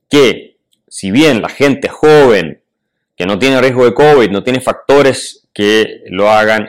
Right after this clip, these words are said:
eh, exponerse, ¿cierto? Como la obesidad u otras enfermedades donde sí, tal vez se justifica la vacuna. Bueno, al mismo tiempo que esos jóvenes sanos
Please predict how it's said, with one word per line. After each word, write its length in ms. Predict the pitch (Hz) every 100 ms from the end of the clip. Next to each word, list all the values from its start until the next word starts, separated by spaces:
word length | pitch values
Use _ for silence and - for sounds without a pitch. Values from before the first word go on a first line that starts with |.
| -
eh, 180 | 95 87
exponerse, 760 | - 104 117 131 - - - _
¿cierto? 340 | 98 95 107
Como 180 | 95 90
la 60 |
obesidad 880 | 82 82 107 135 139 123 110 101 87
u 120 | 90
otras 180 | 107 110
enfermedades 680 | 104 101 101 113 117 92 90
donde 200 | 92 87
sí, 380 | - 135 120 - _ -
tal 120 | 95
vez 120 | 101
se 80 | 92
justifica 320 | 90 90 107
la 80 | 101
vacuna. 480 | 101 127 107 113 _ _ _ _
Bueno, 140 | 104
al 60 | 101
mismo 180 | 151 160
tiempo 260 | 160 139
que 80 | 127
esos 180 | 127 127
jóvenes 440 | 147 143 113 -
sanos 560 | 165 160 107 78 -